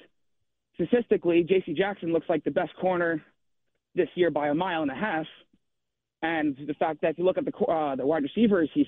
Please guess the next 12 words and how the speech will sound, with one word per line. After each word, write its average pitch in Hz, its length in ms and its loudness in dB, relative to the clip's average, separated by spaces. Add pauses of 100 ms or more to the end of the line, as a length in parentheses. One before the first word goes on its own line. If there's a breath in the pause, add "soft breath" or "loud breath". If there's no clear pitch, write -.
faced, - 240 0 (960)
they, 160 120 4
they've 175 220 2
all 196 140 0
been 190 140 0
number 165 200 0 (100)
two 208 60 2
or 180 120 4
number 165 280 -2
three 160 160 2
guys 156 380 2
max. - 340 -4